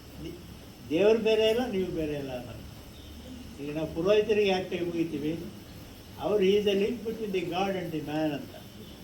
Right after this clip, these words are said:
So ಹಾಗೆ ಇವರು ಲಿಂಕ್ ಈಗ. ಆದ್ದರಿಂದ ನನ್ನ ಈ ಒಂದು, ಈ, ಇನ್ಫ್ಯಾಕ್ಟ್ ನಾನು ಏನು ಮಾತಾಡ್ತೀನಿ ಅಂತ ನನಗೆ ಗೊತ್ತೇ ಇರಲಿಲ್ಲ.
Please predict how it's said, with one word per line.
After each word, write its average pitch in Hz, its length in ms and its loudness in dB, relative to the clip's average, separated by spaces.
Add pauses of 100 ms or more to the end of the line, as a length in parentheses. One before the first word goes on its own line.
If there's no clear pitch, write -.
(320)
So 185 60 -4
ಹಾಗೆ 185 580 4
ಇವರು 214 340 6
ಲಿಂಕ್ 190 340 2
ಈಗ. 165 200 2 (1120)
ಆದ್ದರಿಂದ 147 420 -4 (880)
ನನ್ನ 156 280 -2 (220)
ಈ 156 180 4
ಒಂದು, 151 400 0 (1200)
ಈ, 139 40 -4 (280)
ಇನ್ಫ್ಯಾಕ್ಟ್ 170 360 -6
ನಾನು 156 120 -4
ಏನು 165 280 -6
ಮಾತಾಡ್ತೀನಿ 170 600 -8
ಅಂತ 165 120 -10
ನನಗೆ 156 200 -8
ಗೊತ್ತೇ 143 300 -6
ಇರಲಿಲ್ಲ. 180 340 -2